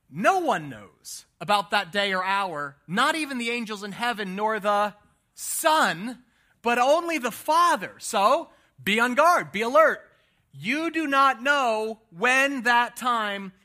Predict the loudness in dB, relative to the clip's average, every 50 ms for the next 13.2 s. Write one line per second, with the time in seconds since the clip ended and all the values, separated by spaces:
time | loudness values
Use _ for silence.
0 | _ -6 -2 -2 0 0 0 -2 -4 -6 -8 -8 -6 -4 -4 -4 -4 -6 -10 -16
1 | _ _ _ _ _ _ _ _ _ _ _ _ _ -14 -10 -6 -6 -6 -4 -2
2 | -4 -2 -2 -2 -2 -2 -2 -2 -4 -6 -14 -12 -10 -8 -6 -6 -6 -6 -8 -8
3 | -8 -8 -8 -8 -8 -8 -4 -2 -2 -2 -2 -4 -10 -8 -6 -6 -6 -8 -8 -10
4 | -8 -6 -4 -4 -6 -6 -10 -12 -12 -10 -10 -10 -10 -12 -12 -12 -10 -10 -10 -12
5 | -16 -20 _ _ -20 -16 -12 -12 -10 -10 -10 -10 -10 -10 -10 -12 -12 -14 -14 -14
6 | -16 -12 -8 -8 -8 -8 -6 -8 -8 -8 -6 -4 -6 -6 -6 -6 -8 -8 -6 -6
7 | -6 -8 -10 -16 -20 _ _ _ _ _ _ _ _ -2 0 0 0 0 -2 -6
8 | -6 0 4 6 6 4 4 0 -6 -8 -4 0 2 2 2 2 0 -6 -8 -6
9 | -4 -4 -4 -4 -6 -4 0 2 2 2 0 -2 -6 -8 -6 -2 0 0 2 2
10 | 0 -2 -2 -2 -2 0 -2 -2 -4 -6 -12 _ -20 -20 -20 -20 -20 _ _ -6
11 | -4 -2 -2 -4 -6 -8 -2 2 2 2 2 0 -4 -2 0 4 6 6 6 4
12 | 2 -2 -8 -14 -12 -8 -8 -6 -4 -4 -2 2 4 6 6 6 6 4 2 -2
13 | -8 -16 -18 -18